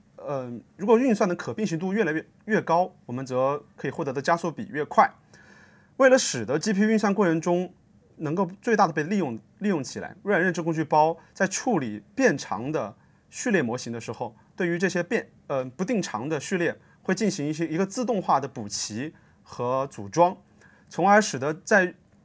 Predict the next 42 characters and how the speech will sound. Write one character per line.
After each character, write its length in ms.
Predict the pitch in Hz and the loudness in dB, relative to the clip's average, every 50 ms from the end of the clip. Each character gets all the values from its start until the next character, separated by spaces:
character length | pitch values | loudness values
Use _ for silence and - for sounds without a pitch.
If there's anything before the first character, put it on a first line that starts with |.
| _ _ _ _ | _ _ _ _
运 140 | 226 233 220 | -2 0 2
算 120 | 220 202 | 2 2
过 120 | 202 226 175 | 2 0 0
程 140 | 143 135 | 0 0
中， 240 | 131 143 143 143 143 - | -2 -2 -2 -2 -6 -8
我 60 | - | -10
们 100 | 120 131 | -10 -10
不， 160 | - - 226 | -4 -2 -2
并 220 | 208 - 240 247 196 | -2 0 0 0 0
不 100 | 151 156 | 0 -2
需 180 | - - 143 | -4 -6 -2
要， 200 | 147 143 139 131 123 - _ _ _ _ | 0 0 0 0 -2 -6 _ _ _ _
嗯， 380 | - 139 123 117 113 113 113 113 - _ _ - | -6 -6 -6 -4 -6 -8 -8 -10 -12 _ _ -4
进 140 | - 214 | -4 -2
行 160 | 190 - - 170 | -2 -2 -4 -4
等 220 | - 123 101 101 | -4 -6 -6 2
待， 240 | - 165 156 - - _ _ _ _ | 6 6 6 6 2 _ _ _ _
也 80 | 127 123 | -12 -8
不， 160 | - 185 196 | -4 -4 -4
并 200 | 196 190 214 190 | -2 0 0 0
不 80 | 151 156 | 0 -2
需 120 | - 160 | -2 0
要 120 | 160 151 | 0 0
去 240 | 147 - - 143 123 117 | 0 -2 -8 -10 -10 -10
处 200 | - - 196 151 | -10 -8 -6 -6
理 80 | 127 | -6
一 40 | 117 | -6
些 120 | - 147 135 | -6 -8 -8
额 200 | - 117 110 127 | -8 -8 -4 -2
外 180 | 170 170 151 | 0 0 0
的 260 | 123 117 101 98 107 - - _ _ _ _ _ _ - - - - - - - | 0 -2 -6 -6 -8 -10 -16 _ _ _ _ _ _ -20 -20 -20 -20 -18 -10 -8
补 160 | 127 110 104 | -8 -6 -4
齐 220 | - - - 131 | -4 -4 -4 -4
的 120 | 151 170 131 | -2 0 2
样， 200 | 156 208 170 127 120 | 4 2 2 2 2
样 180 | 185 175 135 123 | 0 0 0 0
本。 140 | - - - - - - - - - - _ _ _ _ | -4 -8 -10 -14 -18 -18 -18 -20 -20 -20 _ _ _ _
这 120 | - 254 | 6 6
样 120 | 254 202 165 | 6 6 6
能 120 | 143 131 160 | 2 0 0
够 140 | 196 185 160 | 0 0 2
在 300 | 185 180 160 156 151 | 4 4 4 2 0